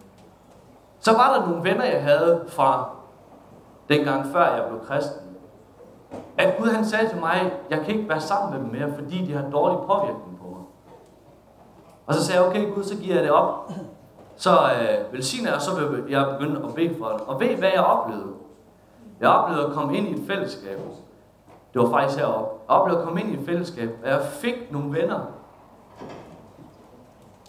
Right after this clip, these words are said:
som var ægte. Jeg fik det hundrede dobbelt igen.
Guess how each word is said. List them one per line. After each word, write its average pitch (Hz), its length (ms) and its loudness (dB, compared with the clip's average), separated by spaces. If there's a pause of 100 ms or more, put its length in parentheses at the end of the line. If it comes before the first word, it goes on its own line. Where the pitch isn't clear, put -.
(480)
som 127 200 0
var 113 60 0
ægte. - 320 -4 (1200)
Jeg 190 140 6
fik 226 260 -2
det 196 120 0
hundrede 254 460 4
dobbelt 160 360 4
igen. 131 280 -2